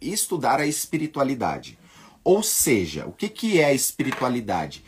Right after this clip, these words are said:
É a gente estudar a frequência das coisas, tá? É estudar a frequência das coisas.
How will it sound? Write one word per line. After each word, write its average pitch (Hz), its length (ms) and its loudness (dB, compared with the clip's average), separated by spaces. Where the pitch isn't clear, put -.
É 107 100 -2
a 120 80 4
gente 160 360 -2
estudar 117 720 0
a 127 160 6
frequência 190 1300 2
das 110 340 -2
coisas, 69 880 -8
tá? 117 320 -2
É 95 80 -2
estudar 110 840 0
a 180 100 2
frequência - 960 -4
das 131 220 -2
coisas. - 460 -10